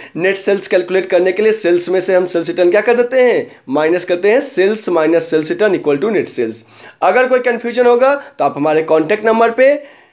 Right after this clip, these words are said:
हमें कॉल करिएगा या WhatsApp पे मैसेज करिएगा, हम आपको रिप्लाई करेंगे। हाँ स्टूडेंट्स,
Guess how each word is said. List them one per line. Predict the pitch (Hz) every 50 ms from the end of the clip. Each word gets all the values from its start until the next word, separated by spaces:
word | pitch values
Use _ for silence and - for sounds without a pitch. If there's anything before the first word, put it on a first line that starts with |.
| _ _ _ -
हमें | 135 147 151 135 - - - - _ _ _
कॉल | - 175 196 220 240
करिएगा | 233 247 247 247 254 269 269 254 285 302 320 320 - _ _ -
या | 139 143 165 170 160 165 170 - _ -
WhatsApp | 131 143 147 147 147 - 151 147 -
पे | 151 143
मैसेज | 147 151 160 160 226 220
करिएगा, | 214 - 226 226 233 240 240 247 240 233 240 240 - -
हम | - 139 143
आपको | 139 135 135 - 135 131 127 139 139 - _ _ _ _ _ _ _ _ _ _ _ _ _ _ _
रिप्लाई | - 120 117 117 101 104
करेंगे। | 101 - 85 71 - - 82 - - _ _ _ _ _ _ _ _ _ _ _ _ _ _ _ _ _ _ _ _ _ _ _ _ _ _ _ _ _ _ _ _ _ _ _ _ _ _ _ _ _ - - - - _ _
हाँ | - - 190 214 233 240
स्टूडेंट्स, | 233 240 - 151 143 143 123 110 101 - - -